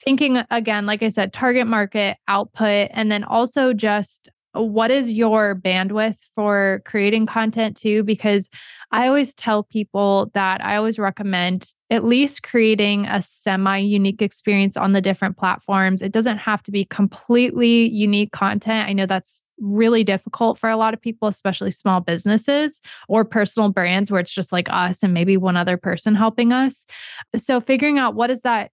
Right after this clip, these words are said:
unique nuance on the different platforms. And even if it's just switching up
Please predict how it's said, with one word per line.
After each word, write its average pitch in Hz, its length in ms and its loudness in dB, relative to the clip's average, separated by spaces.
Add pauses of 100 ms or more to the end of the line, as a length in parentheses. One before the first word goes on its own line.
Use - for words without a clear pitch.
unique 208 580 -2
nuance 185 540 -2
on 190 140 -2
the 185 80 -2
different 185 340 -4
platforms. 220 800 0 (380)
And 202 460 0 (160)
even 226 300 2
if 226 160 0
it's 208 140 -4
just - 340 -6
switching 196 400 0
up 180 160 0